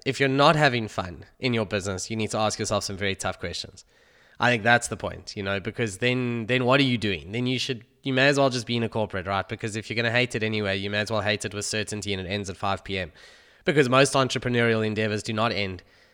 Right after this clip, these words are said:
at five P M. And, and you're right. I mean, I went on a holiday to, uh, the Neisner Hill Climb, which is my favorite motorsport event of the year, you know, with my best mates, basically. And,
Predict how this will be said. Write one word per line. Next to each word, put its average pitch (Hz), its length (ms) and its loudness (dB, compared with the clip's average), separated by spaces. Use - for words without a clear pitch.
at 113 140 0
five 107 340 4
P 101 140 -2
M. 92 180 -4
And, 95 140 -8
and 139 80 2
you're 151 100 10
right. 156 220 8
I 120 40 2
mean, 117 120 2
I 117 60 6
went 117 220 0
on 120 60 -2
a 113 80 0
holiday 113 320 2
to, 107 680 -2
uh, 95 260 -6
the 107 180 -4
Neisner 110 340 2
Hill 110 180 -2
Climb, 95 240 -2
which 92 140 -6
is 101 80 -8
my 101 100 -2
favorite 101 320 -2
motorsport 98 400 -4
event 95 300 -4
of 92 80 -8
the 98 60 -6
year, 92 220 -2
you 101 60 -6
know, 101 140 -2
with 95 160 -6
my 104 80 0
best 101 260 -2
mates, 92 280 -6
basically. 90 540 -10
And, 95 320 -2